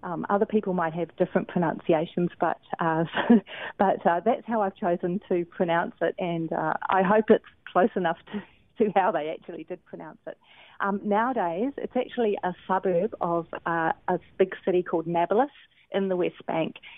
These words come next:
and they've ch-, the name is now Askar, A S K A R, but archaeologists and biblical, uh, theologians know that, that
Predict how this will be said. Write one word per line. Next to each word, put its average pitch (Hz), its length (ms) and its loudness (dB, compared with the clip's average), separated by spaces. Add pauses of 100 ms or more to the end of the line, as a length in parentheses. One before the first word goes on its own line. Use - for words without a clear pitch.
(100)
and 180 260 4
they've 185 220 2
ch-, - 240 -8
the 180 80 2
name 185 280 2
is 185 140 0
now 175 280 0
Askar, 175 580 -2
A 170 240 2
S 170 120 4 (200)
K 175 240 4
A 165 220 2
R, 165 340 0
but 180 160 0 (540)
archaeologists 185 800 0
and 160 160 -2
biblical, 165 720 0
uh, 165 240 2 (240)
theologians 185 560 2
know 180 260 -4
that, 170 140 -8 (100)
that 170 220 -4